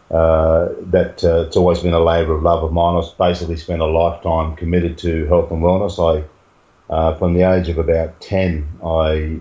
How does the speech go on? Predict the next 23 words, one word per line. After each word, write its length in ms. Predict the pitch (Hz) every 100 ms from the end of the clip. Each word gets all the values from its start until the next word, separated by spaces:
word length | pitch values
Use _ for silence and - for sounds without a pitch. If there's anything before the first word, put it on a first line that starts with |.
| 80
uh, 360 | 80 80 80
had 160 | 87 87
some 100 | 82
very 220 | 90 85
good 180 | 82 73
role 220 | 87 90
models, 580 | 87 85 85 85 - - _ _ _ _
uh, 520 | 76 80 80 78 78 76
that 180 | 87
I 140 | 87 85
became 320 | 87 87 82
very 240 | 82 80
conscious 500 | - 110 104 - 90
of, 300 | 104 110 107
and, 220 | 87 85 87
and, 360 | 87 80 73
and 400 | 85 85 80 73 - _ _ _
learned 360 | 92 101 110 95
from 180 | 92 80
them 280 | 85 82 80
the 100 | 80
value 480 | 87 87 85 82
of 200 | 80 76